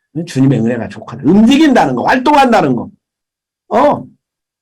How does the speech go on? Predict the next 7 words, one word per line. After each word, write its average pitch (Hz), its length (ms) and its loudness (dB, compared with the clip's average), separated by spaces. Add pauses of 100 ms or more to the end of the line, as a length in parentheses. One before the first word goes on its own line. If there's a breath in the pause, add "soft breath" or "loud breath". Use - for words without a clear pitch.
(1500)
그래서 120 240 -4
어느 151 280 2
교회 120 480 -2 (180)
목사님의 110 640 -6 (160)
인사는 139 680 0 (960)
<laughs> - 1040 -6 (1120 loud breath)
이렇게 - 280 -6